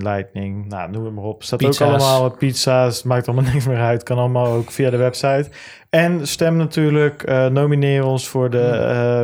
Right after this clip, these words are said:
Speaker 2: Hmm.
Speaker 1: eh, B N R Podcast Awards. Eh, dat kan via w w w punt podcast awards punt n l. En, eh, gebruik w w w punt satoshiradio punt n l als, eh, link die je in moet vullen.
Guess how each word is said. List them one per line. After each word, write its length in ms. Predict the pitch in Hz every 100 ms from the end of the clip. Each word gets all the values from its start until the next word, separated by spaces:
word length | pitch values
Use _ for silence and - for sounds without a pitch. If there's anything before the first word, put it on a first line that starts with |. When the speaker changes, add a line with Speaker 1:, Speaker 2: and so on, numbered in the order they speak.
| 110
Speaker 2:
Hmm. 40 | 120
Speaker 1:
eh, 80 | 120
B 40 |
N 120 | 120 120
R 60 | 117
Podcast 580 | 143 139 127 127 -
Awards. 440 | 117 113 110 107 -
Eh, 160 | 113
dat 160 | 107 107
kan 240 | - 113
via 260 | 104 110 107
w 40 | 110
w 220 | 135 131
w 260 | 127 120 120
punt 300 | 110 95 -
podcast 560 | 135 - 117 117 -
awards 680 | 107 101 101 101 - - _ _
punt 300 | 151 151 131
n 60 | 120
l. 260 | 131 131 - - - - - - -
En, 280 | 135 127 123
eh, 200 | 120 117
gebruik 360 | 120 117 113
w 40 | 110
w 460 | 117 113 110 107 -
w 240 | 107 104 -
punt 160 | 107
satoshiradio 640 | - 110 101 104 104 98 98
punt 240 | 101 95
n 40 | 98
l 100 | -
als, 320 | 104 98 -
eh, 80 | 95
link 340 | 95 113 101
die 100 | 101
je 60 | 101
in 100 | 98
moet 140 | 98 -
vullen. 280 | 98 92